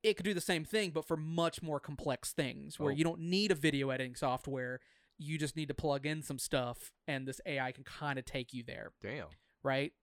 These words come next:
Speaker 2: That's too powerful.
Speaker 1: It is, but it's something to, it's also best case scenario for A I, I think.
Speaker 2: <laughs>
Speaker 1: Um, but it could make things very, very different, right? Like, imagine if you, as easily as you could shitpost a text meme, you could shitpost a video.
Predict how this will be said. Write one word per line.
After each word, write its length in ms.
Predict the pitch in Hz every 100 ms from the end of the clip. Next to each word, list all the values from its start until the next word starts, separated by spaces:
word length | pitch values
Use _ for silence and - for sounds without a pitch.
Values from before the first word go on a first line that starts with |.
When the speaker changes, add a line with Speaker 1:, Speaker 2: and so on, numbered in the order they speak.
| _ -
Speaker 2:
That's 180 | 113 -
too 160 | 110
powerful. 520 | 92 104 98 87 - -
Speaker 1:
It 100 | 349
is, 240 | 403 170
but 120 | 165
it's 100 | 220
something 280 | - 285 262
to, 120 | 247 202
it's 160 | 277 -
also 280 | 330 359 254
best 220 | 240 226
case 180 | 247 -
scenario 320 | 208 226 170
for 80 | 165
A 100 | 151
I, 180 | 151 156
I 80 | 175
think. 340 | 160 208 - -
Speaker 2:
<laughs> 480 | - 262 - - -
Speaker 1:
Um, 320 | 214 202 202 190
but 100 | 247
it 120 | 330
could 300 | - 330 254
make 260 | 214 240 -
things 260 | 233 202 175
very, 720 | 160 160 180 185 175 180 185 - _ _ _
very 500 | 165 147 175 175 170
different, 600 | 156 175 175 - 151 131
right? 280 | 139 143 156
Like, 120 | 151
imagine 600 | 160 180 214 196 170 143
if 140 | 180 156
you, 380 | 151 160 180 190
as 140 | 165
easily 220 | 185 208 190
as 80 | 156
you 80 |
could 140 | 180 165
shitpost 640 | - 180 - - 160 151
a 80 | 147 135 -
text 400 | 160 139 - 143
meme, 320 | 123 127 143 _ _ _ _ _ -
you 140 | 160
could 100 | 151
shitpost 420 | - 165 160 143 139
a 40 |
video. 480 | 123 143 127 113